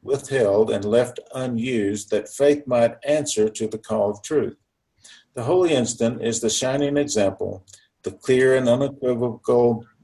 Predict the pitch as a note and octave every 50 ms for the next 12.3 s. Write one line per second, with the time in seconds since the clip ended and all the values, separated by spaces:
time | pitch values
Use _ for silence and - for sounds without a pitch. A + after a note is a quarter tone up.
0 | _ - - C3 C#3+ D3 C#3+ - - - A2 F#2+ F#2 F#2 - - F2+ F2+ F#2 D2+
1 | - F2 F2+ F2 F2 F2 F2 G2 A2+ A#2 A#2+ A#2+ B2 B2 B2 C3+ - - F2 -
2 | - - A2+ A#2+ A#2+ C#3 D3 D3 C#3 C#3 C3+ C3 B2+ - - G2 - - - F#2+
3 | G#2+ G#2+ - A2+ G2+ - - G#2+ G#2+ G#2+ A#2 A2 - - - G#2 - - A2 A#2+
4 | B2+ A#2 G#2 - - E2+ F#2 G2+ G2 _ _ _ _ - - - - - A2+ A2+
5 | A2+ A2+ A2+ A2 - - G2 G2 G2 - F2+ F2 E2 - - C3+ C3+ A#2+ F#2+ -
6 | - - - _ _ _ _ _ _ - - - _ - _ _ _ _ _ _
7 | _ _ _ - A#2+ B2+ C3 C3 - C#3+ - - A#2+ A2 - - - B2 A2+ A#2
8 | - A2+ G#2+ A2 A#2 A#2 B2+ B2 A#2+ A#2+ A#2+ B2 - - - B2 A2+ A2+ A2+ -
9 | A#2+ A2 A2 G#2+ - A#2+ A2 G#2 - G2+ G2+ F#2+ G2+ G2+ - - A#2+ A#2 A#2 A#2
10 | A2+ A2 - B2 B2 C3 B2+ - C#3 B2+ - - - A#2 A2 A#2+ B2+ - - -
11 | - - G#2 G#2+ B2 A#2+ A#2 A#2+ A2+ - A2 A2 G#2+ G#2+ A2 G#2+ - - - A#2
12 | A2+ A2+ G#2+ - -